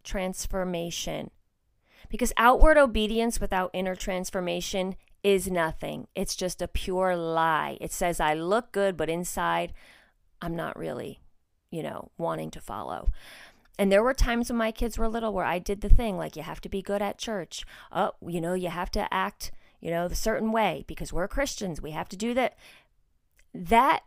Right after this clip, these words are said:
our kids see through that. They see through that so fast. Oh, this Christian thing is all about looking good on the outside, but who cares how we are on the inside? We have to, uh, teach them that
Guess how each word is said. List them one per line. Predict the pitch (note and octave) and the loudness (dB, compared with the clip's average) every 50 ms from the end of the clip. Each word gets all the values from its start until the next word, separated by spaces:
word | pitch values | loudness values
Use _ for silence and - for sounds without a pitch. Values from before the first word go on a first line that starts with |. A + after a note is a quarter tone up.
| - - - | -10 -6 -2
our | - C4 D#4 | 0 0 0
kids | - - E4+ D4+ G3+ - | 2 0 0 0 0 -4
see | - - A3 G3 | -4 -4 -4 -4
through | - - - F3 E3 D#3 | -6 -6 -6 -6 -4 -4
that. | E3+ E3 F3+ A#3 C#4+ _ _ _ _ _ _ _ - | -2 -2 -2 -4 -6 _ _ _ _ _ _ _ -2
They | B3+ C#4 | 0 0
see | C4 - - C4+ A3+ | 0 0 0 -2 -2
through | - - G#3+ A3 | -2 0 0 2
that | G#3 F#3+ F3+ - | 2 0 0 0
so | - - G#3 F#3 | -2 -2 -2 -2
fast. | F3 - - F3+ E3 F#3+ G#3+ - - - | -2 -2 -2 -2 -2 0 0 0 0 2
Oh, | D4+ D#4+ D4 G3 | 2 2 2 2
this | - G3 - | 0 -2 -4
Christian | - - A3 A#3 - - B3 B3+ | -2 -2 -2 -2 -2 -2 -2 0
thing | B3+ C4+ C#4+ C4+ A3+ | 2 2 2 2 2
is | F#3+ G#3+ | 2 4
all | G3 G3+ G#3+ | 4 4 4
about | G#3+ A3 A3 A3 F#3 E3 | 4 2 2 2 2 2
looking | F#3 G#3 G#3 - A3+ A3 | 0 -2 0 2 0 2
good | G#3+ A3 A3 A3+ | 2 2 2 2
on | G#3+ G#3+ | 2 2
the | A3 G#3+ A3+ | 2 0 0
outside, | B3 D4 - - - F3 E3+ E3+ E3 D#3+ | -2 -2 -4 -2 -2 0 0 0 -2 -2
but | - F#3 | -2 -2
who | G#3+ G#3+ | -2 -2
cares | - - A3 G#3 A3+ G#3+ | -2 -2 -2 -2 -2 -2
how | - G#3+ | -2 0
we | G3+ G#3 G#3 | 0 0 0
are | G#3 G3+ G3+ | 2 0 0
on | G3+ F#3+ | -2 -2
the | F#3 F#3+ | -4 -4
inside? | G3 A3+ A#3 - - C#3 B2 - - - - _ _ - - - - - - - _ _ - | -4 -4 -6 -6 -8 -10 -12 -14 -16 -20 -20 _ _ -20 -20 -20 -20 -20 -20 -20 _ _ 8
We | - A#3 A3+ | 8 10 12
have | G#3+ - - - A3+ B3+ C4 C#4 - - | 10 8 8 8 4 4 6 6 4 0
to, | - - C#4+ C4 A#3 - - - - - - - - - - | -4 -2 -2 -2 -2 -4 -8 -14 -20 -20 -20 -20 -14 -6 0
uh, | G3+ F#3+ F#3 F3+ - - | 2 4 4 2 2 0
teach | - - - C4+ C#4+ C4 - - - | 2 2 2 2 2 -2 -2 0 2
them | G3 E3 D3+ D3 D3 - - - | 2 2 2 0 -4 -6 -4 0
that | G#3 G3 - - | 0 0 0 -2